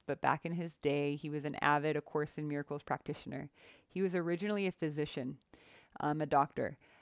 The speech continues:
and yet he still had, like, forty-something ailments that he could write out. All of these things, like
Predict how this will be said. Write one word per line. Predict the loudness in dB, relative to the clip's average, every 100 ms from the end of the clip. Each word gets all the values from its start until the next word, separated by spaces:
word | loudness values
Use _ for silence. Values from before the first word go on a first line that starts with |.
| _ -6
and | -2 0 2 0 -2 0
yet | 2 2
he | -2
still | -6 -4 0
had, | 2
like, | 2 0 -6 _ _
forty-something | -2 0 0 -4 -4 -4 -4 -4
ailments | -4 -4 -6 -8 -12 -20 -6
that | -6 -6
he | -8
could | -6 -4
write | -4 -4
out. | -6 -8 0
All | 4 4 4
of | 0
these | -2 -4
things, | -2 0 0 -2 -6 -10 -14 -8
like | -6 -6 -8